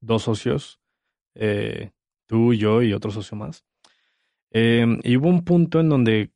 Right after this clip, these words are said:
creo que debido a la pandemia nos separamos y, pues, yo ya había atravesado como esta, estos intentos, ¿no? Desde Ariele, eh, y bueno, anterior, que yo también ya quería como hacer algo más grande. Y cuando vi que se alejaron,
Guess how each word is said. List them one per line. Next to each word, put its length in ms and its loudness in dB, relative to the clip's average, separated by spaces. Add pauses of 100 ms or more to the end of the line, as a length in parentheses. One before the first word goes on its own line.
(160)
creo 180 -4
que 140 0
debido 220 0
a 40 2
la 120 0
pandemia 560 0
nos 220 -4
separamos 720 -2 (100)
y, 360 0
pues, 140 -4
yo 60 0
ya 80 2
había 120 2
atravesado 500 2
como 200 0
esta, 340 0
estos 300 -4
intentos, 520 -2
¿no? 140 0
Desde 420 -4 (340)
Ariele, 800 2 (100)
eh, 440 -8
y 80 -12
bueno, 220 -2
anterior, 400 -2
que 100 -4
yo 80 -2
también 240 -2
ya 120 -2
quería 240 -2
como 360 -4
hacer 220 -4
algo 180 0
más 220 -2
grande. 400 -2 (680)
Y 260 2
cuando 260 2
vi 140 0
que 100 -6
se 300 0
alejaron, 540 -2